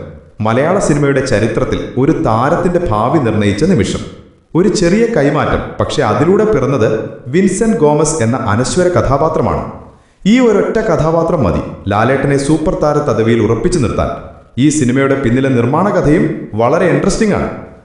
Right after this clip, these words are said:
സംവിധായകൻ താമ്പി കണ്ണന്താനം തന്റെ മുൻ സിനിമയായ ആ നേരം അല്പം ദൂരം വാണിജ്യപരമായി പരാജയപ്പെട്ടതിനെ തുടർന്ന്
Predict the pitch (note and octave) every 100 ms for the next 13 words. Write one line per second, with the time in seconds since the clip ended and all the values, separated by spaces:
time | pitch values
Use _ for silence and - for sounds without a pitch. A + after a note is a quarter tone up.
0 | _ - D3+ F#3+ A3 G#3 G3 F#3+ - C#3+
1 | F#3 A#3 A#3 F#3 E3+ E3 D#3+ D#3+ D#3+ -
2 | C3 C#3+ C#3 C3+ G3+ G3 D#3+ D#3 D3 C#3+
3 | D3 D3 B2 F3 G3+ D3+ D3+ C#3 A2 A2
4 | D#3+ C3+ A#2+ A#2+ A#2+ - G2+ A2+ C#3 F#3
5 | G#3 F#3+ F3+ E3+ E3+ B2 A#2 C3 F3 F3
6 | D3+ C#3+ C#3+ A2+ F#2 G2